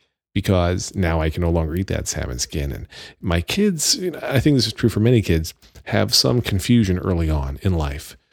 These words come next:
where they think that chicken the animal and chicken the food are two different things. And as they slowly put together that, "Oh my gosh, I'm eating a dead animal," uh, there is some grossness involved for them, and you have to kinda get over that mental hurdle.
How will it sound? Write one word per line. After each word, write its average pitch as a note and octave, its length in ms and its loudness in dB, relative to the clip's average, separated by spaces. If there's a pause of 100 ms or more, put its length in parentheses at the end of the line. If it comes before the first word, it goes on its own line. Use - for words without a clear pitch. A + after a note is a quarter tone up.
(140)
where E2 240 2
they D#2+ 100 2
think F#2 280 0
that E2 180 0
chicken F2 320 -2
the E2+ 100 0
animal E2+ 300 0
and D#2 100 0
chicken E2+ 220 0
the D#2 40 0
food F2+ 220 2
are D#2 80 2
two - 160 -2
different D2+ 260 -4
things. F2+ 460 0 (340)
And F#2 80 0
as E2 120 2
they F2 100 2
slowly G#2 380 4
put - 160 0
together F#2 420 4
that, D#2 220 -2
"Oh A2 120 4
my D#2+ 140 0
gosh, D#2+ 260 0
I'm D#2 140 -6
eating F2 240 0
a D#2 60 0
dead D#2+ 240 2
animal," F#2 480 2 (400)
uh, C3+ 180 0
there E3 220 2
is F3 80 4
some A#2+ 200 4
grossness G2 460 2
involved E2 320 2
for G2+ 100 -4
them, D#2+ 280 2
and F#2 120 0
you F2 60 2
have F2 120 0
to - 100 -4
kinda F2+ 200 -2
get F2+ 160 0
over E2+ 200 2
that D#2+ 120 0
mental D#2+ 300 -2
hurdle. D#2+ 400 -2